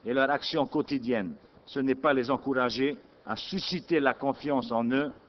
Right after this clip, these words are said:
la confiance en vous ou la confiance en nous. Non, décidément, votre malfaisance nous condamne à rejeter en l'état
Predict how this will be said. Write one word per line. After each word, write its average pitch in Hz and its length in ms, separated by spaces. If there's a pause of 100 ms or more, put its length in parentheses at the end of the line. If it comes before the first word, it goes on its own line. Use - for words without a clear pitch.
(420)
la 117 100
confiance 135 600
en 113 120
vous 139 340 (320)
ou 117 60
la 123 120
confiance 123 540
en 107 120
nous. 107 260 (760)
Non, 139 340
décidément, 135 720 (360)
votre 135 340
malfaisance 143 880
nous 123 160
condamne 151 420
à 120 100
rejeter 123 400
en 123 120
l'état 117 400